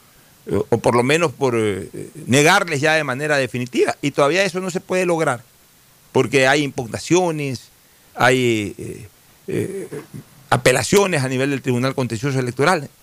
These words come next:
ensuciando esto, ensuciando esto. Esto se ensucia de esa manera.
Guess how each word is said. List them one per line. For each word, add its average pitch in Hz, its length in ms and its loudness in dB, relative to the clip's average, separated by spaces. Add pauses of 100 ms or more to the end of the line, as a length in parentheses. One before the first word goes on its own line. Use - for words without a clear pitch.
ensuciando 190 640 0
esto, - 240 -18 (160)
ensuciando 156 680 -4
esto. - 280 -8
Esto - 220 -4
se 160 80 -2
ensucia 139 500 0
de 113 60 0
esa 101 160 -6
manera. 101 380 -6